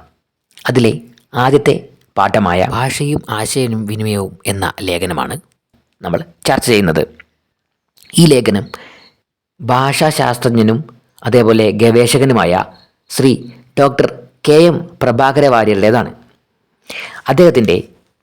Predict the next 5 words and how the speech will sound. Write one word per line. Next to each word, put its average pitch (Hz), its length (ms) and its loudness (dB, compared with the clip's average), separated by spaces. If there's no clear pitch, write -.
ഭാഷയും 156 540 4
മനഃശാസ്ത്രവും 123 640 2
എന്ന 110 200 0
പുസ്തകത്തിൽ 123 440 2
നിന്നും 117 180 0